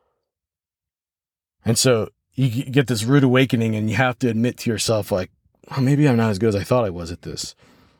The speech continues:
But with language, the consequences of our ego or ignorance, thinking we know how to speak well and be understood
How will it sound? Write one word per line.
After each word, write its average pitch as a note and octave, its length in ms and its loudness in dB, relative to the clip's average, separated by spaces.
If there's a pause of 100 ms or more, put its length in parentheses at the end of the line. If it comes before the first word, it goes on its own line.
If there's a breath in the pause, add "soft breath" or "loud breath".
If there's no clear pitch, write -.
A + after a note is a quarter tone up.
(580 soft breath)
But E3 100 2
with C#3 160 2
language, C#3 600 2
the B2+ 80 2
consequences D#3+ 760 0
of A2+ 120 -2
our A2+ 140 2
ego D#3 340 4
or A#2 160 2
ignorance, C3 500 0
thinking A#2+ 340 2
we A#2+ 100 4
know B2+ 200 4
how A#2+ 120 -2
to A2 80 -2
speak - 400 -2
well C3 300 2
and G#2+ 120 -4
be B2+ 140 0
understood B2 720 0